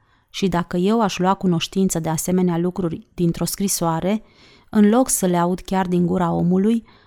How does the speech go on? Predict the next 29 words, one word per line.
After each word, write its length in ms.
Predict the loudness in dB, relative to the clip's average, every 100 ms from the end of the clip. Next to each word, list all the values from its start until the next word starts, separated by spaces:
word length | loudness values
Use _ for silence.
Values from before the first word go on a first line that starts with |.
| _
m-aș 220 | 0 4
întreba 400 | 4 4 2 0
cum 240 | 2 4 6
de 100 | 4
semnatarul 680 | 2 2 2 2 2 2
scrisorii 480 | 0 -4 -4 0 0
a 80 | 0
putut 340 | -2 -4 -4
lua 200 | -2 0
în 60 | 0
serios 400 | 0 -2 -2 -2
asemenea 460 | -4 -2 0 0 0
gogomănii. 720 | -2 0 2 4 2 0 -8 _ _ _ _ _ _ _ _ _ _ -2
Mărturisesc 600 | 0 2 2 4 2 2
că 80 | 4
mi 120 | 4
s-a 140 | 4
cam 240 | 2 4 4
tăiat 320 | 4 2 2
răsuflarea 640 | -2 -2 -4 -2 0 -2
când 200 | -4 -2
l-am 180 | 0 0
auzit 300 | -2 -2 -4
pe 100 | -4
tâmplar 520 | -2 -2 -2 -4 -4 -10 -18 -8
exprimându-se 720 | -4 0 2 4 4 4 0
atât 240 | -2 -2
de 80 | 0
neobișnuit – 920 | 0 2 0 -2 -4 -2 -2 -4 -8